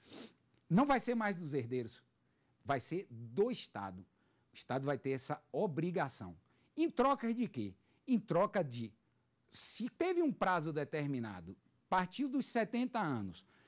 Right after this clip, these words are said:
essa obra que foi usufruída pelo autor, dos direitos patrimoniais sobre elas durante setenta, durante sua vida inteira, e os seus herdeiros por mais setenta anos, passado esse prazo,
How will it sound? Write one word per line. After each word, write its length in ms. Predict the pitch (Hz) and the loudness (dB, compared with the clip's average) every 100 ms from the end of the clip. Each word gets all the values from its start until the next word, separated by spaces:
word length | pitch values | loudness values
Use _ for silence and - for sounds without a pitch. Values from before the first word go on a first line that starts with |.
| _ - | _ -4
essa 300 | 160 - 240 | 0 2 2
obra 280 | 254 254 | 2 0
que 80 | 196 | -2
foi 180 | - 233 | 2 2
usufruída 640 | 220 240 - 214 202 196 | 4 2 0 2 2 2
pelo 280 | 208 214 226 | 2 4 6
autor, 500 | 233 160 - 123 87 - _ _ | 4 4 0 -2 -4 -12 _ _
dos 240 | 131 143 | -4 -2
direitos 440 | 143 135 165 165 - | -2 2 4 4 0
patrimoniais 720 | 185 - 185 160 156 151 156 | -2 0 -2 0 0 0 0
sobre 280 | 180 165 143 | 0 0 0
elas 280 | 113 107 123 | 0 -4 -4
durante 300 | 143 147 - | 0 -2 -2
setenta, 420 | 160 - 190 185 | -4 -2 -6 -6
durante 580 | 135 151 151 151 175 170 | 0 2 2 0 -4 -4
sua 220 | - 160 | 0 0
vida 220 | 180 190 | 0 -2
inteira, 360 | 190 120 101 87 - - - - | -2 -2 -4 -8 -18 -20 -20 0
e 80 | 180 | 2
os 100 | 175 | 4
seus 200 | 220 220 | 4 6
herdeiros 440 | 180 139 123 117 | 4 2 0 -2
por 160 | 135 127 | -4 -2
mais 200 | 127 117 | -2 -4
setenta 440 | 107 120 120 120 | -6 -4 -4 -2
anos, 360 | 127 147 120 - _ _ _ - | -2 -2 -4 -12 _ _ _ 2
passado 460 | 269 - 254 233 | 2 4 0 2
esse 180 | 151 139 | -2 -4
prazo, 460 | - 156 180 117 | -4 0 0 -2